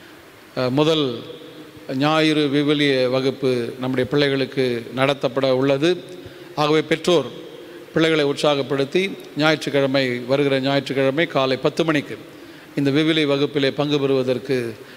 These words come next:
அஹ், ஆவண செய்யும்படி உங்களை அன்போடு கூட கேட்டுக்கொள்கிறேன். இந்த நிகழ்வை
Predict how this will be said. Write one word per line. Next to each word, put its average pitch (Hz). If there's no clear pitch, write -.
அஹ், 135
ஆவண 160
செய்யும்படி 135
உங்களை 127
அன்போடு 127
கூட 123
கேட்டுக்கொள்கிறேன். 147
இந்த 160
நிகழ்வை 160